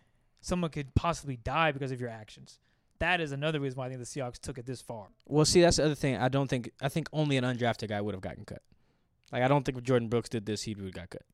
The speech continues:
Speaker 1: Probably not. He's Jordan Brooks, first round pick.
Speaker 2: I don't even think if Ste-, Stephon Sullivan would have did it,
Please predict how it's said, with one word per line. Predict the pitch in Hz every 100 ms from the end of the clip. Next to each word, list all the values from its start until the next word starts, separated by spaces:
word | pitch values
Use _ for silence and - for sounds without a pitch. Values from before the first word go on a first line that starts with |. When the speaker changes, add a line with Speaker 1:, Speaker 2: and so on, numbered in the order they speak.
| _ _
Speaker 1:
Probably | - 415 392 415
not. | 480 196
He's | 190
Jordan | 190 285 262
Brooks, | 262 440 170
first | - 294 277
round | 285 285 277
pick. | 349 415 -
Speaker 2:
I |
don't | 147
even | 175 147
think | 143
if | 131
Ste-, | -
Stephon | - - 135 139 135
Sullivan | 165 180 127 107
would | 101
have | 101
did | 107
it, | 95